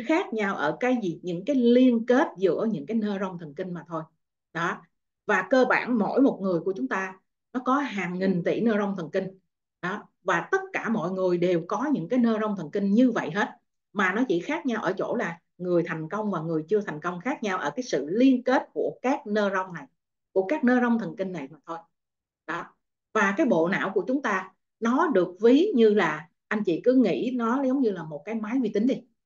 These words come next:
Nếu như cái máy vi tính này mà anh chị cài đặt cho nó những cái phần mềm mà cái phần mềm không chất lượng, cái phần mềm không được ok, cái phần mềm mà nó có virus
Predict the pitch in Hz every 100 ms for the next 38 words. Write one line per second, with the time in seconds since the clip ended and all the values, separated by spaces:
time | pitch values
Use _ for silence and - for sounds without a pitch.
0 | _ _ _ _ _ 254 330 403 277 277
1 | 302 269 294 311 262 247 254 262 175 139
2 | _ _ 180 175 147 226 165 - 185 175
3 | 175 - _ 233 226 233 277 254 160 -
4 | 277 233 180 - 185 175 - _ _ 185
5 | 196 170 - - 175 170 165 247 240 233
6 | 320 156 151 220 220 165 165 160 160 262
7 | 233 170 214 202 220 202 - _ _ -
8 | 320 202 190 180 175 170 226 247 277 247
9 | 247